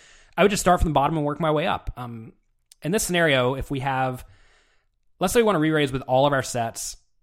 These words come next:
and most of our straights,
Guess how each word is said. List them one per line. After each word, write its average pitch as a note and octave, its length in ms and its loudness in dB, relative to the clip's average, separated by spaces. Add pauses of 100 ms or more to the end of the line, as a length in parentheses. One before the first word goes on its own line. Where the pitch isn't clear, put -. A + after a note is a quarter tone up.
(260)
and A2 560 -6 (720)
most B2 300 -2
of A#2+ 80 -6
our G#2+ 100 -6
straights, - 640 -10